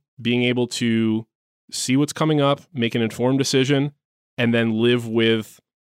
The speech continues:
my actions if I die. Like, that's, that's what I really enjoyed about, um, Heist, except for, like, the random, like, doors opening one shots. That's one thing I really liked about Heist, and to a certain extent about Ritual was, like, the idea of choice and, like, pushing a little bit further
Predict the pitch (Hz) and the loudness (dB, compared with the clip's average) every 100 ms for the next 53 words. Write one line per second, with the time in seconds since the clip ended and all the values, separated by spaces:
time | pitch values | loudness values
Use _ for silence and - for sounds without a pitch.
0 | _ _ _ _ - 135 110 110 117 123 | _ _ _ _ -20 -6 -2 0 -2 -4
1 | 117 104 107 110 104 104 101 95 113 110 | -4 -4 -4 -4 -2 -2 -2 -2 -4 -2
2 | 131 131 131 127 - 127 123 120 123 120 | -2 -4 -2 -4 -2 -2 2 2 2 2
3 | 117 117 117 110 107 104 - 107 104 - | 0 0 0 0 0 -2 -6 -6 -6 -4
4 | 143 160 - - 113 - 110 104 - 104 | -2 -2 -4 -6 -6 -4 -4 -4 -4 -4
5 | 110 110 104 95 - 110 107 104 110 104 | -2 -2 -4 -6 -2 0 0 -2 -2 -4
6 | 104 104 110 101 - - _ _ _ _ | -4 -4 -4 -4 -6 -14 _ _ _ _
7 | 123 127 120 127 113 113 113 110 113 101 | -2 -2 -2 0 0 2 2 0 -2 -4
8 | 113 135 135 - - 123 113 110 107 - | -2 -2 -2 -6 -8 -4 -2 -2 -4 -8
9 | - - 107 135 123 113 117 110 104 107 | -12 -8 -4 -2 -2 -2 -4 -2 -2 0
10 | 127 120 104 104 101 - _ _ _ 117 | -2 0 0 0 -4 -10 _ _ _ -2
11 | 107 110 107 110 110 123 107 110 - 117 | -2 -2 -2 -2 0 0 0 -4 -4 0
12 | 120 123 - 123 107 98 - - 113 107 | 0 0 -4 -4 -6 -6 -8 -4 -4 -2
13 | 110 110 104 - 110 110 113 | -2 -2 -6 -2 0 0 0